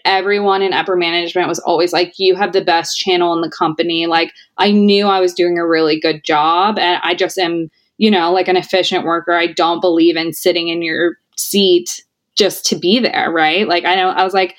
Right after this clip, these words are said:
"It's six P M. I can go home now." And so I think there's a lot of, like, old values that you would think these companies maybe, since they're, like, new and, like, startup-y, would have maybe not,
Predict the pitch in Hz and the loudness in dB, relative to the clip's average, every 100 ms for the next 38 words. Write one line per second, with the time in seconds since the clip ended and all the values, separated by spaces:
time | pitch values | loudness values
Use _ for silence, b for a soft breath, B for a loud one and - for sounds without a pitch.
0 | b b - 233 254 247 - - 277 - | b b -2 0 0 -2 -6 -2 -2 -2
1 | - _ _ 262 254 302 254 220 214 240 | -20 _ _ 0 2 2 2 0 2 2
2 | 220 226 208 214 285 214 151 147 170 170 | 2 2 2 2 2 2 0 0 0 0
3 | 175 175 190 175 175 175 - 190 180 180 | -4 -2 2 2 2 -2 -2 -2 -2 0
4 | 180 180 180 170 165 165 170 165 160 B | 2 2 2 2 2 2 0 -2 -6 B
5 | B B _ 196 196 185 - 202 208 202 | B B _ 0 0 -2 -2 0 2 2
6 | 185 175 175 147 165 185 226 262 277 240 | 0 0 0 2 0 2 2 2 0 0
7 | 202 190 185 180 - 190 175 175 202 185 | 0 2 2 2 0 0 0 0 0 0
8 | - 208 180 185 180 175 165 185 175 170 | 0 -2 0 2 4 2 2 2 2 2
9 | 165 160 165 165 160 - - - 208 180 | 0 0 2 0 -2 -8 -10 0 0 2
10 | 175 151 139 160 - 226 233 214 185 156 | -2 0 -2 -2 2 4 4 4 2 0
11 | 147 - 196 190 180 175 - 170 165 160 | -4 -2 2 4 2 0 0 2 2 4
12 | 165 B B - 190 196 196 185 190 180 | 2 B B 0 2 2 2 0 2 2
13 | 180 180 156 156 156 160 160 | 2 2 0 0 0 0 -2